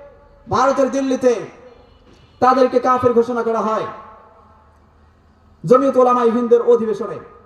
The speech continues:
এটা ছিল রাষ্ট্রীয়ভাবে তাদের কাফের ঘোষণার সংক্ষিপ্ত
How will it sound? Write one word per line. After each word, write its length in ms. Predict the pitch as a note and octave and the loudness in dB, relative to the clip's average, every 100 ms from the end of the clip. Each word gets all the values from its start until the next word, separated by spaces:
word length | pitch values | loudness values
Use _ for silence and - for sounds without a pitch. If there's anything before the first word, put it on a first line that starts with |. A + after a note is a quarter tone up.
| - _ _ _ - | -20 _ _ _ -2
এটা 140 | B3 C4+ | 0 0
ছিল 140 | C#4 | 0
রাষ্ট্রীয়ভাবে 560 | B3+ C#4 - D4 C#4+ C#4+ | 0 -2 -2 0 0 0
তাদের 160 | C#4+ C4+ | 0 -2
কাফের 320 | C#4+ C#4 C4+ | -2 -2 -2
ঘোষণার 400 | B3+ C4 C4 C4 - - - - - - - _ _ _ _ _ - | -4 -4 -2 -2 -4 -12 -18 -20 -20 -20 -20 _ _ _ _ _ -2
সংক্ষিপ্ত 400 | C4+ C4 C4+ | 0 2 0